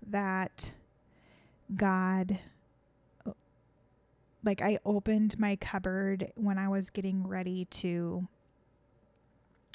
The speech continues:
go on a trip, and I looked at the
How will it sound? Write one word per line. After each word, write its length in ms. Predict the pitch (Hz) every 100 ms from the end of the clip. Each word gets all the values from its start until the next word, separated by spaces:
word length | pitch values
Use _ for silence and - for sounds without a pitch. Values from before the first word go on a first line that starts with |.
| -
go 240 | 220 233 226
on 80 | 220
a 100 | 214
trip, 480 | - 208 180 - - _ - - - - - - _
and 560 | 254 220 220 220 214 208 -
I 160 | 214
looked 400 | 208 214 214 -
at 220 | 208 220
the 400 | - 202 185 196